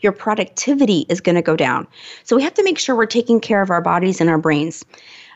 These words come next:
Um, <laughs> and the other thing that's really important is, um, is strategically disengaging.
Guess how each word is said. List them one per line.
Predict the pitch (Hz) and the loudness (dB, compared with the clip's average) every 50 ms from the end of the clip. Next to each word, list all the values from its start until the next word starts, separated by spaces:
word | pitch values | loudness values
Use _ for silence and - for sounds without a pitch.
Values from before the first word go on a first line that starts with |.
| _ - | _ -4
Um, | - 185 185 180 175 170 170 170 170 175 185 _ _ _ _ _ _ _ _ - - | -2 0 0 2 2 2 2 0 -2 -4 -10 _ _ _ _ _ _ _ _ -8 -8
<laughs> | 269 - - 240 254 - - 381 202 - - - - - - - 302 262 _ - | -6 -4 0 -2 0 0 0 -4 -4 -6 -8 -16 -14 -14 -12 -12 -12 -10 _ -2
and | 202 247 269 | 2 4 4
the | 285 277 | 4 4
other | 349 403 392 | 4 2 2
thing | 392 370 294 269 | 2 2 2 2
that's | 233 226 226 | 0 0 0
really | - 220 214 202 | 0 0 0 0
important | 190 190 190 - 214 175 170 185 202 208 - - | 0 -2 -2 0 0 0 0 0 -4 -8 -8 -4
is, | - 196 196 190 190 196 - | -2 0 0 0 0 0 0
um, | 202 185 175 160 156 151 143 180 - _ _ _ _ _ _ _ _ _ _ _ _ _ _ _ _ _ _ _ _ _ _ _ _ _ _ - - _ - - | 0 2 2 2 0 0 -2 -6 -10 _ _ _ _ _ _ _ _ _ _ _ _ _ _ _ _ _ _ _ _ _ _ _ _ _ _ -20 -20 _ -4 -4
is | 247 240 | -4 -4
strategically | - 247 220 - - 302 247 320 - - 262 | -2 -4 -4 2 2 2 2 2 0 0 2
disengaging. | 208 220 220 - 202 180 156 147 156 147 - 135 - - - | 2 2 2 2 0 2 4 2 2 2 0 -4 -4 -6 -14